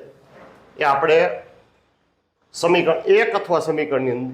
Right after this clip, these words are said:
બે ની અંદર તમે મૂકી દો, તો સમીકરણ બે ની અંદર જ મૂકી દઈ. તો સમીકરણ બે તમારે આવું છે, એક્સ માઇનસ બે વાય બરાબર દસ માં વાય બરાબર વીસ લેતા,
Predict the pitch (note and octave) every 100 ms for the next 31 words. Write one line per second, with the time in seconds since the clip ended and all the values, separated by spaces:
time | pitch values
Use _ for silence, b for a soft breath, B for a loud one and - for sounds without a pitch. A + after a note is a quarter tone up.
0 | D3 G3+ F#3+ D#3 B2 A#2+ C#3+ D3+ G3+ G3+
1 | C3 C3+ - - - A#2 E3 F#3 E3+ D#3+
2 | F3+ G3+ G3 G3 F#3+ E3+ E3+ E3 D3 C#3+
3 | - B B - - _ _ _ _ _
4 | _ B2+ B2 D3+ F3+ F3+ E3+ F3 E3+ D#3
5 | D3+ D#3 D3+ C#3+ G#2+ E2+ - _ _ _
6 | _ - E3+ G3+ - - - A2+ B2+ C#3+
7 | D3 C#3+ C#3 C#3+ C#3+ E3 F3 F3+ F3 -
8 | - _ _ _ A2 C3 C#3 C3+ C3+ C3+
9 | C3 - - - - _ _ _ _ _
10 | _ C3 D3+ C3+ E3 E3+ - _ _ _
11 | _ _ _ _ _ _ _ _ _ _
12 | - G#2+ C3+ F3+ G3 E3+ C#3+ C3 C3 C3+
13 | C#3+ C#3+ A#2 C3 C#3 C3+ B2+ - G2